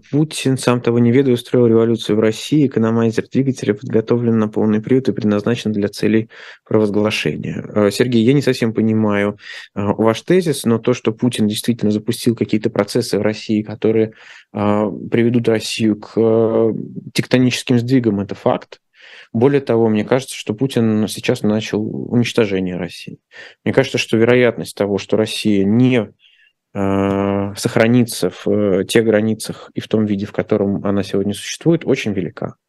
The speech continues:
А, и для многих территорий России это самый предпочтительный сценарий, чтобы произошло откалывание больших кусков России,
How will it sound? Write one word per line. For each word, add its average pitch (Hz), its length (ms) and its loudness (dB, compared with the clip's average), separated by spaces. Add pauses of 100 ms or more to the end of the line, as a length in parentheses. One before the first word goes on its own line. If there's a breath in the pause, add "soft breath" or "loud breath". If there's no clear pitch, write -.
(640 loud breath)
А, 107 400 2
и 110 1000 2
для 110 220 2
многих 131 420 0
территорий 113 680 0 (200)
России 113 600 2
это 120 480 0 (360 loud breath)
самый 120 340 2
предпочтительный 113 760 -2
сценарий, 123 480 0
чтобы 98 800 0
произошло 107 420 2
откалывание 104 600 0
больших 98 340 -2
кусков - 380 -2
России, 107 460 -2